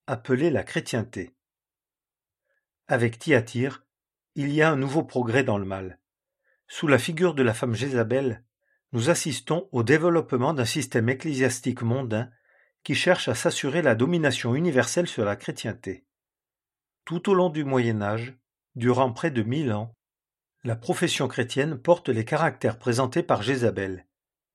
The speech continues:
Sardes se développe après, et Thyatire, tout en étant toujours sur la scène, cessa d'être représentative de toute l'Église. Si nous gardons présentes à l'esprit les différences caractéristiques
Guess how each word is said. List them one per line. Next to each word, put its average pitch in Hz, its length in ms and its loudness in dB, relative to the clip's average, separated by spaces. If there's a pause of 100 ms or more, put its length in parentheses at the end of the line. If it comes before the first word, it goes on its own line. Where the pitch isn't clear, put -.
(600)
Sardes 151 480 -2
se - 180 -8
développe 127 420 2
après, - 440 -8 (240)
et 123 120 -4
Thyatire, 127 640 -2 (360)
tout 165 220 -2
en 147 100 4
étant 120 260 0
toujours 160 300 -2
sur 123 160 0
la 107 80 4
scène, 139 400 -4 (420)
cessa - 440 0
d'être 131 340 -2
représentative 131 920 -2
de 104 120 -6
toute 139 300 -6
l'Église. 90 600 -8 (1500)
Si - 200 -12
nous 120 120 0
gardons 131 320 4
présentes 131 500 0
à 135 80 2
l'esprit 127 460 0
les 123 140 2
différences 127 540 -2
caractéristiques 135 1000 -2